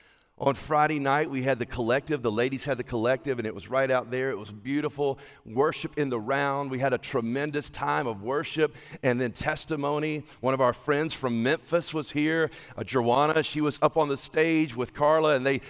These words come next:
did a phenomenal job telling the story of what Christ had done in her life and how God was using her to be a light. And then the next morning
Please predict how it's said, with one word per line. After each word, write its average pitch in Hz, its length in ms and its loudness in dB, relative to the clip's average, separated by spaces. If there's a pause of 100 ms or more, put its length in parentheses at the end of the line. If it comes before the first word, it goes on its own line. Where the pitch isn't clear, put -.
(140)
did 170 100 4
a - 40 0
phenomenal 160 840 2
job 117 580 2 (540)
telling 196 420 6
the 185 80 4
story 180 560 2
of 127 100 0
what 151 180 4
Christ 160 300 2
had 160 140 -4
done 156 240 4
in 147 100 2
her 165 260 0
life 98 640 0 (460)
and 87 100 -12
how 127 160 2
God 127 300 2
was 117 160 -4
using 127 240 -2
her 123 160 -4
to 117 80 -4
be 107 140 -6
a 95 80 0
light. 95 340 -8 (1400)
And 175 140 0
then 208 180 6
the 196 80 2
next 196 320 2
morning 190 580 2